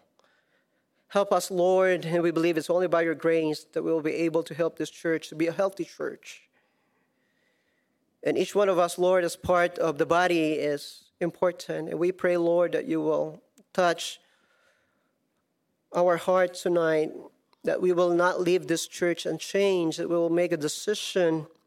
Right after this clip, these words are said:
to help this church to be a healthy church, as what your word says about what are the characteristics of a healthy church,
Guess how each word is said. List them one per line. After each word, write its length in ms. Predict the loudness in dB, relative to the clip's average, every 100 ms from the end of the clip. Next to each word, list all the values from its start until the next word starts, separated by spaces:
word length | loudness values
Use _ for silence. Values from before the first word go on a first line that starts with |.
| _ _ _ _ _ _ _ _ _ _ _ _ _ _ _ _ _ _
to 100 | -2
help 300 | 2 2 2
this 200 | 0 -4
church 500 | -4 0 2 0 -4 -10
to 100 | -4
be 160 | -2
a 60 | 0
healthy 340 | -2 -4 -6
church, 580 | -10 -6 -6 -6 -12 -16
as 160 | -12 -4
what 140 | -2
your 140 | 0 0
word 260 | 0 -2
says 580 | -2 2 2 2 -2 -12 -16 _ _ _
about 340 | -2 2 2 4
what 180 | 2
are 100 | 2
the 100 | 2
characteristics 880 | 2 0 0 0 0 0 -2 -2 -2 -8 -20 _
of 540 | -2 2 2 -2 -6 _ _ _ -6
a 60 | -2
healthy 340 | -2 -4 -8
church, 520 | -6 -4 -4 -6 -20